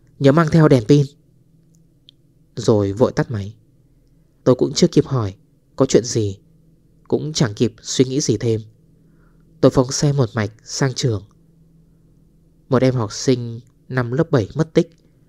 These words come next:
sau khi đi tắm sông cùng bạn bè chiều hôm đó. Gia đình nghĩ đến tình huống xấu. Xã đã huy động toàn bộ thanh niên đi dọi đèn để tìm.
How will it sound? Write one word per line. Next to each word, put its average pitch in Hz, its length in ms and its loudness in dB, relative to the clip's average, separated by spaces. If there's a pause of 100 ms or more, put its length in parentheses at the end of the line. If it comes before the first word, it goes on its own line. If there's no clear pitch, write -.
(160)
sau - 200 -2
khi 143 140 0
đi 139 160 4
tắm 110 220 -4
sông 131 380 -4
cùng 110 140 -2
bạn 113 180 -6
bè 104 240 -4
chiều 107 240 -4
hôm 123 140 -2
đó. 110 300 -10 (960)
Gia 131 200 2
đình 104 340 -2
nghĩ 120 180 -8
đến 110 360 -2
tình 127 120 2
huống 101 160 -4
xấu. 101 380 -8 (1040)
Xã 139 300 0
đã 147 100 0
huy 135 200 2
động 113 280 0
toàn 117 160 -2
bộ 117 120 0
thanh 135 200 -8
niên 123 280 -2
đi 135 140 2
dọi 131 160 0
đèn 104 260 -4
để 98 80 -8
tìm. 95 300 -8